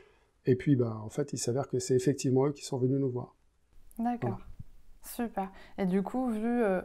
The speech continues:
Speaker 2: vous, euh, plus personnellement, c'est quelque chose qui vous a touché dans votre parcours de vie ou pas du tout ?
Speaker 1: Alors, euh, oui. Oui, oui, parce que moi, je, je suis, euh,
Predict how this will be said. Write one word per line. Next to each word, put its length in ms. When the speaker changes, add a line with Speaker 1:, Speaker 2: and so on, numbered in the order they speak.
Speaker 2:
vous, 340
euh, 140
plus 840
personnellement, 680
c'est 160
quelque 260
chose 240
qui 140
vous 180
a 100
touché 440
dans 180
votre 180
parcours 360
de 100
vie 260
ou 80
pas 180
du 160
tout ? 120
Speaker 1:
Alors, 380
euh, 960
oui. 340
Oui, 200
oui, 160
parce 180
que 100
moi, 200
je, 1080
je 180
suis, 420
euh, 280